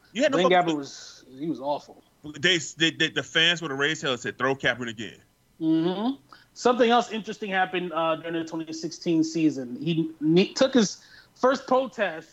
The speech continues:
Speaker 2: in August. Know Your Rights camp, the first camp was in October. So it took three months for him to put out that Know Your Rights camp.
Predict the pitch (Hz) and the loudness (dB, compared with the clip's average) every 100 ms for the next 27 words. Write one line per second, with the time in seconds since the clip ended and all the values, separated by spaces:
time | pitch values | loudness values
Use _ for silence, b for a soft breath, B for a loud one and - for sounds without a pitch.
0 | _ 165 175 160 170 160 151 151 - _ | _ -16 -12 -4 -2 -2 -4 -6 -12 _
1 | _ _ _ - 180 220 208 196 196 - | _ _ _ -4 0 2 4 2 0 -4
2 | - 185 160 156 160 - 190 196 - - | -4 -2 -2 -6 -10 -4 0 0 -2 -2
3 | 220 180 156 156 160 156 151 - - 156 | 2 2 0 -2 -2 -2 -4 -6 -2 -2
4 | - - 196 185 147 127 104 _ _ _ | -2 -4 4 4 4 -6 -14 _ _ _
5 | _ _ - - 175 175 175 190 165 - | _ _ -10 0 4 2 2 4 2 0
6 | _ - - 202 233 233 226 170 143 - | _ -14 -4 2 6 8 6 4 0 -8
7 | - - - - 175 170 170 165 165 147 | -18 -20 -14 -2 2 4 2 0 -6 -2
8 | 180 160 156 151 160 151 151 160 151 147 | 2 6 6 4 2 0 2 2 2 2
9 | 139 - 143 120 | -2 -8 -8 -8